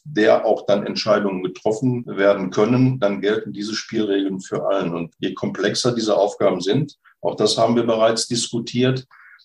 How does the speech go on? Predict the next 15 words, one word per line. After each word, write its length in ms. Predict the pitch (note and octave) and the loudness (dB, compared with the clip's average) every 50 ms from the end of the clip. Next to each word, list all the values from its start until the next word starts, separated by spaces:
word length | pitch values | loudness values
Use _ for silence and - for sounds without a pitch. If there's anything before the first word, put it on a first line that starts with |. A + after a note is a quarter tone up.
| _ - | _ -6
je 100 | G#2 F#2 | -6 -2
komplexer 640 | - G#2 F#2 F#2+ F#2+ G2 G#2+ A2+ A2+ - - A#2 - | 0 0 0 0 2 2 2 2 2 2 0 0 0
die 80 | A2+ | 0
Sachverhalte 640 | G2+ G#2 A2 A2 A2 - - A2+ A2 A2+ A2+ A2+ G#2+ | 2 2 2 2 2 0 0 2 4 2 2 2 0
sind, 240 | A2+ A#2 A2+ - | -2 -2 -4 -4
umso 180 | G#2 G2+ G#2 G#2+ | -4 -4 -4 -2
schwieriger 480 | G#2+ - - G2+ F#2+ G2 G#2+ A2 B2+ - | -4 -4 -4 -4 -2 -2 0 0 0 0
ist 220 | - - - - | 0 -2 -2 -4
das. 300 | E2+ - - - - _ _ | -4 -6 -6 -8 -10 _ _
Das 200 | - - - - | -12 -10 -8 -8
ist 140 | - - - | -6 -4 0
mir 320 | A#2+ A#2 B2 B2+ B2+ B2+ - | 2 4 4 4 2 0 -2
natürlich 480 | A2+ A2 A2 - A#2 A2+ A2 G#2+ - | -4 -6 -4 -2 0 0 0 -2 -4
bewusst. 360 | - A2 F2 E2+ - - - - | -6 -6 -6 -4 -6 -4 -2 2
Also 400 | G2+ G#2 G#2+ G#2+ A2+ A2 A2 | 2 2 4 4 2 2 0